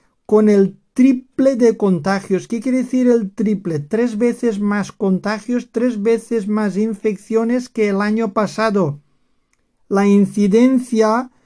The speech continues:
supera los quinientos puntos y entra en máximo riesgo. La incidencia o la influencia del covid, la incidencia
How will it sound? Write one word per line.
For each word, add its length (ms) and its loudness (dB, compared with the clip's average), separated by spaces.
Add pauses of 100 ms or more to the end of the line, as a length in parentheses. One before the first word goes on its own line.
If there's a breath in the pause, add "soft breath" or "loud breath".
(140 soft breath)
supera 480 0
los 180 2
quinientos 540 0
puntos 600 -2
y 120 2
entra 420 0
en 100 2
máximo 840 2
riesgo. 960 0 (420 soft breath)
La 180 -2
incidencia 1000 -2
o 200 -2
la 120 0
influencia 760 -2
del 360 -4
covid, 480 0
la 160 -4
incidencia 960 -2